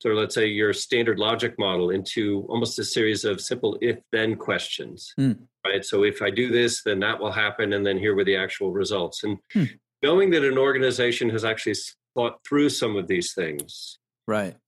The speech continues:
Speaker 1: is looking at, um, prior art and existing research in the area that they're working in. That's important, and, and you should be giving them credit for that. I
Speaker 2: Hmm.
Speaker 1: think the other thing to think about, um, today,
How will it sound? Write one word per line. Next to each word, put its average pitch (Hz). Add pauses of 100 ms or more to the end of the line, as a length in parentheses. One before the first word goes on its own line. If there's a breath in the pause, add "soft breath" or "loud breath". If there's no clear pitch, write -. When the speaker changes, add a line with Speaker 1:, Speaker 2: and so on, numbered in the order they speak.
(320)
Speaker 1:
is 110
looking 131
at, 107
um, 104
prior 104
art 107
and 101
existing 98
research 101
in 98
the 95
area 98
that 90
they're 92
working 104
in. 87 (520)
That's -
important, 220 (120)
and, 123
and 127
you 123
should -
be 135
giving 135
them 120
credit 135
for 110
that. 76 (340)
I 131
Speaker 2:
Hmm. 123
Speaker 1:
think 107
the 131
other 151
thing 135
to 117
think 123
about, 107 (240)
um, 107 (220)
today, 104